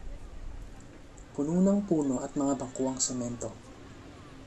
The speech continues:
Meron ding fountain sa gitna at mga kainan sa gilid. Huh.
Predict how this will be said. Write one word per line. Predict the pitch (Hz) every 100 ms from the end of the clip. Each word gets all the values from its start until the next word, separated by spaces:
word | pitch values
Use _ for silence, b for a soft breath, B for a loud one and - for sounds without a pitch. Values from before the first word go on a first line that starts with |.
| - - -
Meron | 143 151 147
ding | 143 143
fountain | 143 143 151 143
sa |
gitna | 131 139 - 147 143
at | -
mga | 135 127
kainan | - - 127 139
sa | 139
gilid. | 123 139 123 110 - - - - - - - - - - - - - - - - -
Huh. | 180